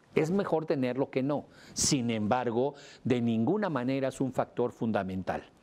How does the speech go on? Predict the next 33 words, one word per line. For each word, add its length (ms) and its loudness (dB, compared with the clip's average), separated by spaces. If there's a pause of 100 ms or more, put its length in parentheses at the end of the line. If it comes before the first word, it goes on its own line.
(380)
De 220 2
ninguna 400 0
manera. 260 0
El 80 0
ejemplo 300 -2
que 80 0
te 100 -2
ponía 300 -2
de 80 -2
Steve 320 -4
Jobs, 320 -2 (520)
porque 400 0
realmente 460 -2
es 80 -12
un 80 2
ejemplo 460 0
que 180 -6
vale 220 0
la 140 0
pena 340 -2
seguir 420 0
como 240 -2
el 80 -4
plan 240 -2
de 80 -2
negocios, 560 -2 (720)
es 180 2
que 120 0
él 80 0
empezó 320 0
en 80 -2
la 80 -4
cochera. 500 -4